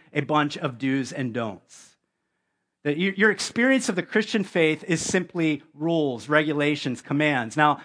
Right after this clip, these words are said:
don't get me wrong. Um, <laughs> as we find here in this passage, there are commands in Scripture. There are instructions in Scripture. There are rules,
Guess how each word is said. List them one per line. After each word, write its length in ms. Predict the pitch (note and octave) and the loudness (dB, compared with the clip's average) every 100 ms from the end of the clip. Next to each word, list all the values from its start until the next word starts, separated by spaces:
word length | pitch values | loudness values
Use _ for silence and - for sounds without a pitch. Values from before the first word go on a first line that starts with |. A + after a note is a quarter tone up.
| - _ - | -18 _ 2
don't 180 | A#3 A#3 | 4 4
get 160 | A3 | 2
me 80 | F#3 | 2
wrong. 640 | D#3+ B3 G3 C3 D#3+ B3+ - _ _ _ | 4 4 4 4 0 -4 -12 _ _ _
Um, 280 | D#3+ C#3+ D3 | 6 6 4
<laughs> 220 | C#3+ D#3 | -4 4
as 240 | F3+ F3+ F#3 | 4 4 2
we 220 | E3+ - - - | 2 0 -8 -20
find 400 | - G#3 A3+ A3 | 6 6 6 2
here 200 | G#3+ G3+ | 2 2
in 80 | F3 | 2
this 160 | D#3+ | 0
passage, 500 | - C4 D#4+ - D3 | 4 6 6 2 -4
there 160 | F3 E3+ | 4 6
are 160 | D#3+ D#3 | 6 4
commands 600 | - F3+ F#3+ C#4 F#3+ D3 | -2 2 4 4 2 0
in 100 | C3 | -2
Scripture. 580 | - D3 - B2 F#2 _ _ _ _ - | -4 -6 -6 -10 -12 _ _ _ _ 4
There 200 | E3+ F3+ | 6 6
are 360 | F3+ E3 E3 - _ | 6 6 2 -8 _
instructions 800 | F3 E3 - A3+ C4+ - F3 C#3 | -2 0 0 2 2 2 -2 -2
in 100 | C3 | -4
Scripture. 480 | - C#3+ - C3+ C3+ | -4 -8 -4 -2 2
There 180 | E3+ | 2
are 300 | F3 E3+ E3 - _ _ | 6 4 4 -6 _ _
rules, 800 | D3 G3 B3+ G3+ B2 A2 - | -2 2 4 2 0 -6 -10